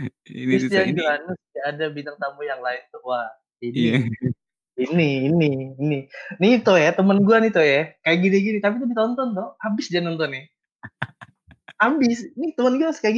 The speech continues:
Speaker 2: gitu, Toh.
Speaker 1: Aduh. Iya, habis itu dicengin, kan?
Speaker 2: Iya, dicengin pasti sih kalau dicengin.
Speaker 1: Iya.
Speaker 2: Ini apa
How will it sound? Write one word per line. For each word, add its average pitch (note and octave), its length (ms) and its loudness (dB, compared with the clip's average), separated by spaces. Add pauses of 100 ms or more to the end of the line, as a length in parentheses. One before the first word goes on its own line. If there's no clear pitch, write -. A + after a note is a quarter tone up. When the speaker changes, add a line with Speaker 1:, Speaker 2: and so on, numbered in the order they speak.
Speaker 2:
gitu, C#4 120 -4
Toh. F#3 140 2 (880)
Speaker 1:
Aduh. C#3+ 480 -4 (480)
Iya, C3 240 2
habis A#2+ 160 0
itu B2+ 160 0
dicengin, B2+ 560 2
kan? A2 160 0 (800)
Speaker 2:
Iya, G3+ 160 0
dicengin D3+ 400 -2
pasti A#2+ 400 -6
sih B2 140 -10
kalau A#2+ 160 -10
dicengin. G#2+ 560 -12 (720)
Speaker 1:
Iya. A2 340 -6 (880)
Speaker 2:
Ini F3+ 320 6
apa D3+ 160 2